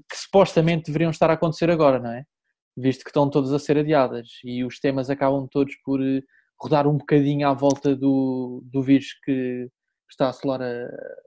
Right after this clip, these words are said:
a população mundial, o covid, e que acaba por, eh, influenciar e bastante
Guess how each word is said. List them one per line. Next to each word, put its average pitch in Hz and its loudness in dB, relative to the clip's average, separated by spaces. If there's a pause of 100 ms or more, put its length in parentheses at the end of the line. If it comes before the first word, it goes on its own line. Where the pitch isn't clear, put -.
(240)
a 131 -18
população 139 -6
mundial, 139 -4 (460)
o 135 -10
covid, 143 2 (220)
e 143 -6
que 151 -2
acaba 139 0
por, 139 -2
eh, 135 -2 (200)
influenciar 139 -2
e 131 -2
bastante 139 -4